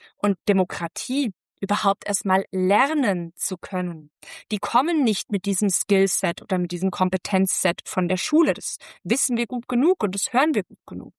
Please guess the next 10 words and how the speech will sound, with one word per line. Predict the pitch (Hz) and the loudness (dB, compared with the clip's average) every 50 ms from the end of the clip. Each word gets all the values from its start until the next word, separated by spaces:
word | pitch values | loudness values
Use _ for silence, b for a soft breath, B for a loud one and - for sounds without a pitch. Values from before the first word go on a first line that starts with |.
| B B B B | B B B B
Sie | - - 196 | -2 0 2
müssen | 190 208 294 339 - - 269 | 4 4 2 2 -2 -4 -4
die | 247 | -2
Möglichkeit | 226 247 294 294 - - - - - 214 208 208 | -2 -2 -2 -4 -6 -12 -10 -4 -4 -4 0 2
haben, | 208 202 208 208 - | 2 2 2 2 0
auch | 233 277 - | 0 0 0
an | - 254 240 | 0 0 0
der | 214 208 | 0 -2
Schule, | - - - 262 262 269 294 339 - - _ _ _ - | -4 -4 -4 0 2 2 2 2 0 -4 _ _ _ -6
das, | 233 208 - | -4 -4 -2